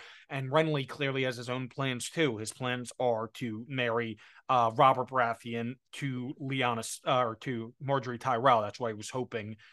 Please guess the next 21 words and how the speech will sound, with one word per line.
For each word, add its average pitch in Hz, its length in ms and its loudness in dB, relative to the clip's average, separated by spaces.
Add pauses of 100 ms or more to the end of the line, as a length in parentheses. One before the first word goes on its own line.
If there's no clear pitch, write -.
(120)
that 123 80 -4
it 123 60 -6
looked 120 220 -6
like 113 220 -4
Ned's 120 280 -2
sister, 113 460 -6
who 107 340 -6
Robert 113 440 0
was 113 100 -12
famously 120 420 -2
in 117 80 -8
love 156 220 4
with, 127 180 2 (380)
because 135 280 -4
that 143 240 4
is 127 180 -2 (100)
his 175 240 4
lover, 135 340 4
Loras 147 680 6
Tyrell's 113 760 0 (380)
sister, 131 640 -4